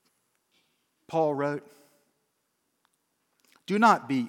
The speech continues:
anxious about anything." Don't worry about anything.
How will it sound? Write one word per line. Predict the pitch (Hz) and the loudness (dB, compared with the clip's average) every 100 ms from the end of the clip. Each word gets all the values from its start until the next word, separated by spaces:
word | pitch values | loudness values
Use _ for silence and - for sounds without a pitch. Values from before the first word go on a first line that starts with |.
| - | -4
anxious | 123 131 - 151 151 | -4 -4 -6 -8 -10
about | 131 123 113 | -4 -4 -4
anything." | 127 127 120 120 131 170 - _ _ _ _ _ _ _ _ _ _ _ _ _ _ - | -4 -6 -6 -6 -6 -10 -18 _ _ _ _ _ _ _ _ _ _ _ _ _ _ 2
Don't | 285 311 | 4 4
worry | 302 302 302 | 6 6 6
about | 262 190 185 156 - | 2 4 2 2 0
anything. | 190 165 - 151 123 90 | -2 -2 -4 -4 -6 -8